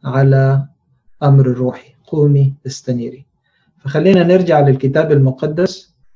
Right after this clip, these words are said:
وأنا بعتذر إنه يمكن تكون الخدمة طويلة شوية، آه، والناس اللي حضروا معانا خدمات خلال أربع سنين قبل كده بيعرفوا إنه الخدمة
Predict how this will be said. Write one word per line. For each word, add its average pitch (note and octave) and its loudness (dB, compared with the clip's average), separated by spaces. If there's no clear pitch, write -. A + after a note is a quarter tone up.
وأنا C3+ 0
بعتذر D3 -2
إنه C#3 0
يمكن F#3+ 0
تكون C#3 -6
الخدمة C3+ -4
طويلة C#3+ -4
شوية، D#3+ -6
آه، B2+ -2
والناس C#3 -2
اللي C3+ -2
حضروا C#3 -4
معانا C#3+ -2
خدمات C#3 -6
خلال C3 -6
أربع C3 -6
سنين C3+ -6
قبل C3 -12
كده D3 -8
بيعرفوا C3+ 0
إنه C3 -2
الخدمة C3 -4